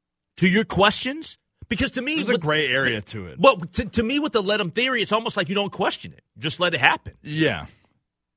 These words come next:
Speaker 2: I just
Speaker 1: And, and that's
Speaker 2: but
Speaker 1: something
Speaker 2: I feel
Speaker 1: that
Speaker 2: like
Speaker 1: I just
Speaker 2: that's
Speaker 1: don't
Speaker 2: too,
Speaker 1: think
Speaker 2: that's,
Speaker 1: that
Speaker 2: that's just being a little too loose, though. Like I, like I was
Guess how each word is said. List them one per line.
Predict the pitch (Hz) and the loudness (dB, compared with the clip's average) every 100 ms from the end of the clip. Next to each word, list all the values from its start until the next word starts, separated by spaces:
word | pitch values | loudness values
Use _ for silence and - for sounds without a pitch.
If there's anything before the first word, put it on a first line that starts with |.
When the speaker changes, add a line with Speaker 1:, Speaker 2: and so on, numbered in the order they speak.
| - | -6
Speaker 2:
I | 156 | -2
just | 156 - - _ - | -2 -4 -8 _ -4
Speaker 1:
And, | 143 - | -4 2
and | 190 | 2
that's | 208 262 - | 4 2 0
Speaker 2:
but | 233 | 0
Speaker 1:
something | 180 | 2
Speaker 2:
I | 202 | 6
feel | 240 | 6
Speaker 1:
that | 240 | 6
Speaker 2:
like | 208 | 4
Speaker 1:
I | |
just | 180 | 2
Speaker 2:
that's | 180 | 2
Speaker 1:
don't | 202 | 2
Speaker 2:
too, | 180 | 0
Speaker 1:
think | 160 | -2
Speaker 2:
that's, | 151 | -4
Speaker 1:
that | 175 | -4
Speaker 2:
that's | 185 180 | -4 -2
just | 175 - | -4 -2
being | 180 160 | -2 -2
a | |
little | 151 147 | -2 -4
too | 117 156 | -4 -6
loose, | 123 135 120 - - - _ - | -4 -6 -8 -10 -14 -18 _ -14
though. | 101 85 - _ _ _ _ - | -12 -12 -16 _ _ _ _ -6
Like | 139 | -4
I, | 135 143 | -4 -6
like | 143 156 147 | -4 -4 -2
I | |
was | 135 | -6